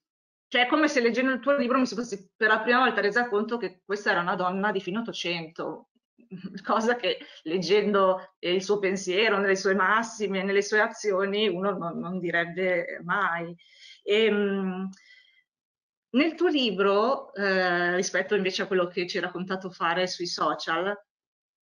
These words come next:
si intravede molto la tua vita,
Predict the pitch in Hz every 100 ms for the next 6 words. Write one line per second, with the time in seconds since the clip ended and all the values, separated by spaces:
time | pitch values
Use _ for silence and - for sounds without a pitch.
0 | _ _ - 254 277 285 233 226 196 196
1 | 185 185 170 175 185 180 180 185 165 165
2 | 170 170 170 170 -